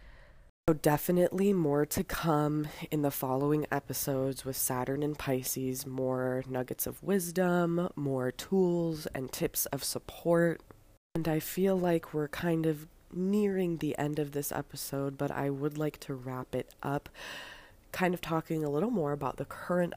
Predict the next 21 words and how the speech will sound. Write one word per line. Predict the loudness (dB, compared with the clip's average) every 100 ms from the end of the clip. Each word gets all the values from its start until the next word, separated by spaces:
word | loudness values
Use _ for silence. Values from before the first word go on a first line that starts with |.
| -6
energies | -4 -4 -6 -6 -4 -2 0 0 -2 -4 -4
and | -2 -2 -4
what | -4 -4
we're | -6
shifting | -4 -8 -6 -8
through | -6 -2 0 0 -2
and | -6
how | -8 -10 -6 -4 -2 -2 -2 -4 -6
it | -2
is | -2 -2
affecting | -4 -6 -6 -6 -4
us. | -4 -6 -6 -6 -6 -10 -20 -20 _ _ -4
That | -4 -2
Saturn | -2 0 0 0
in | -2 -4
Pisces | -2 -2 0 -2 -2 -2
is | -2
on | -2 0
the | 0
seventh, | -2 -2 -2 0 -2 -2 -10 -14 -14 0
but | 0